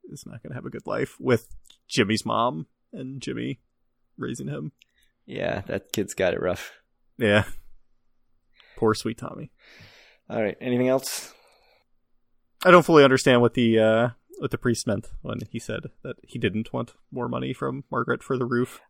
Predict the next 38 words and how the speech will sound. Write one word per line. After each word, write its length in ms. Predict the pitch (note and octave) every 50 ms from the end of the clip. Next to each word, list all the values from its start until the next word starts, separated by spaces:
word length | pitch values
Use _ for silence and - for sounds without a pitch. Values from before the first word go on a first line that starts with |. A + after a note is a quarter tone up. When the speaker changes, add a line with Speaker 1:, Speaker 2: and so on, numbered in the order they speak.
| _
Speaker 2:
I 120 | - C#3 D3+
have 240 | F3+ G#3+ A#3+ A3+ A3
a 60 | G#3+
note 240 | G#3 A3+ G#3+ - -
for 160 | E3+ D#3 D#3
that 180 | D#3+ E3 D#3+
too. 240 | - - F#3 C#3+ A#2
Like, 160 | A2+ A#2 A#2
he 100 | - C#3
says, 240 | C3+ - D3 C#3+ C3+
"We're 100 | B2 A#2+
praying 380 | - - - D#3+ E3 F3 F3 E3
for 220 | - - E3 D#3+ D3+
a 40 |
roof," 300 | C3 A#2+ C#3+ C#3 A#2+ -
and 360 | A#2+ G#2+ - - G2+ B2+ B2+ B2
then 140 | B2 B2 A#2+
he's, 260 | A#2 A2 A2+ A2+ -
and 180 | - B2 B2 A#2
then 180 | A2+ A2+ A2
she 480 | A2 - - A#2+ A2 A2 A2 A2 A2 A2+
sort 200 | - - G#2+ G#2
of 80 | G2+
hinted 240 | - A#2+ A2 A2+ G#2
that 200 | G2+ F#2+ - -
she'd 160 | - - G#2+
give 100 | A2 A#2
more 100 | A#2+ A#2+
money, 200 | B2 C#3 D3+ B2+
and 80 | A2+ G#2+
he's 120 | G#2+ G2
like, 120 | A2 G2+ -
"That's 200 | - G#2 - -
not 100 | A2+ D#2+
what 100 | F2+ G2+
I 40 | G2+
want." 260 | G#2 G#2+ F#2 D2 E2+
I, 200 | G#2 G#2 G2+